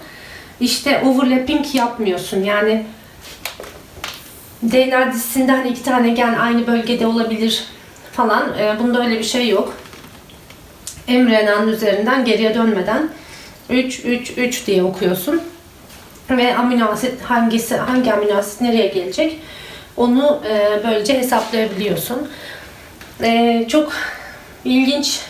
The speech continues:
yani ilginç değil tabii ki de, e, yine de, e, insan şaşırıyor, hayret ediyor. Genetik kod universal, bütün canlılarda aynı,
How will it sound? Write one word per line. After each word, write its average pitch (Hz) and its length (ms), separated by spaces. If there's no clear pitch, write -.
yani 220 280
ilginç 254 320
değil 277 180
tabii 208 220
ki 311 160
de, 208 200
e, 208 120
yine 226 280
de, 240 240
e, 185 400
insan 208 320
şaşırıyor, 185 680
hayret 202 440
ediyor. 185 360
Genetik 254 420
kod 285 240
universal, 247 680
bütün 247 260
canlılarda 214 580
aynı, 220 360